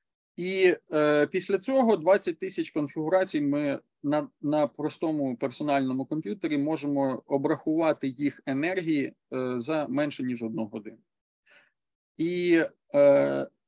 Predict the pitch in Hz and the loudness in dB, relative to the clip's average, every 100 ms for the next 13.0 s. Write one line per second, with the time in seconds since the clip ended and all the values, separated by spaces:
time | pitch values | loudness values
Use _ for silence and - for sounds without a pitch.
0 | _ _ _ _ _ - - 202 208 196 | _ _ _ _ _ -18 2 6 6 4
1 | 196 156 180 180 170 160 131 151 147 147 | -2 -2 -2 -2 -4 -6 -6 -6 -2 0
2 | 143 139 135 131 127 - - 175 190 240 | 0 0 -2 -2 -6 -8 -8 -4 4 4
3 | 226 202 208 185 - 175 160 - 165 - | 4 0 0 -2 2 2 4 2 -2 0
4 | 156 156 151 165 151 139 - 147 - 143 | 0 0 0 0 0 -2 -6 -6 -2 -2
5 | 117 117 131 160 165 143 - 139 131 123 | -2 -2 0 2 0 -2 -2 0 0 -2
6 | 139 151 175 254 269 226 170 - 175 170 | -4 -2 0 2 2 2 0 -4 -2 -2
7 | - 185 - 165 160 202 202 180 156 156 | -2 -4 -2 -4 0 2 2 0 -2 -2
8 | 160 - 196 240 247 196 - 175 175 160 | -4 -2 -2 0 0 -2 0 0 2 2
9 | 143 - 139 - 139 139 135 131 127 - | -2 -4 -6 -4 0 2 2 0 -2 2
10 | 135 135 131 135 123 - 151 156 165 - | 4 4 2 -4 -6 -8 -4 0 0 2
11 | 269 269 202 185 _ _ - - 254 254 | 4 4 4 2 _ _ -4 0 4 6
12 | 202 185 214 196 - 156 160 202 190 180 | 6 6 6 6 4 0 6 6 6 2